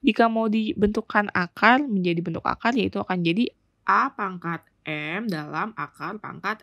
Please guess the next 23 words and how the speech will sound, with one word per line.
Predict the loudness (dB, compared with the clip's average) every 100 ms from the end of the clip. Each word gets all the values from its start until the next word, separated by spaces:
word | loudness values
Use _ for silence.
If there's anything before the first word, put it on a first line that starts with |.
| -10
N. | -10 -10 -12 -14 -16 _ _ _ _
Nah, | 2 2 2
seperti | -2 -2 0 0
ini. | -2 -4 -6 -12 -20 -20 -6 2
Langsung | 2 4
aja | 0 2
kita | 0
menuju | 0 -2 -4 -2
soal, | 0 2 8 8 8
yaitu | 4 2 0
kita | -2 -2 -2
memiliki | -2 -2 -4 -4
soal | -4 4 4 6
tujuh | 4 2 0 -2
pangkat | -2 -2 -4 -4
tiga | -4 -2
per | -4 -6 -4
empat | -6 4 6 6 2 -20 -20 -20 _ _ _ _
dipangkatkan | 2 4 4 2 0 -2 -4 -4
la-, | -6 -4
dipangkatkan | -2 0 0 -2 -2 -2
lagi | -2 -2 0
menjadi | 0 0 0 0